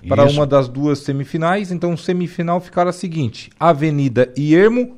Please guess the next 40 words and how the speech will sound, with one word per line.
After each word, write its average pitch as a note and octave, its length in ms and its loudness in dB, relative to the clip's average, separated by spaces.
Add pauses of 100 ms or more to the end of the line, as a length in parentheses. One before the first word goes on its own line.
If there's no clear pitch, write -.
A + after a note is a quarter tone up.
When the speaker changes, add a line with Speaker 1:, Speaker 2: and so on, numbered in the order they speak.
Speaker 2:
Isso. - 100 -8
Speaker 1:
Cobrão F#3+ 300 4
e G3 60 0
Quase F#3 360 0
Gol E3 260 2
Speaker 2:
Quase, - 80 -16
Speaker 1:
Forquilinha. A#2 500 0
Speaker 2:
é. F#2+ 220 0 (140)
Speaker 1:
Lembrando C#3+ 400 2
que C#3+ 220 0
a D#3 60 6
Avenida D3 760 -2 (280)
e B2+ 220 0
o B2+ 80 0
Quase C3+ 320 0
Gol B2+ 160 -4
Forquilinha C#3 560 -2
fizeram D3 360 -2
as C#3 80 -2
duas C#3+ 240 -4
melhores D#3+ 680 0
campanhas F3 520 -4
da D#3+ 100 0
primeira E3 340 -6
fase G3 320 -2
e - 20 -10
com G#3+ 180 -2
isso D3 160 -4
Speaker 2:
E C3 40 -2
Speaker 1:
foram E3+ 140 -2
Speaker 2:
por D3+ 80 4
Speaker 1:
direto C#3+ 260 2
Speaker 2:
isso, F#3 80 -14
Speaker 1:
para E3 260 0
a D#3+ 100 -10
semifinal. D3+ 320 -6
Speaker 2:
semifinais. C3+ 600 0 (200)
É E2+ 120 -8
isso F#2 200 0
aí. G#2 160 2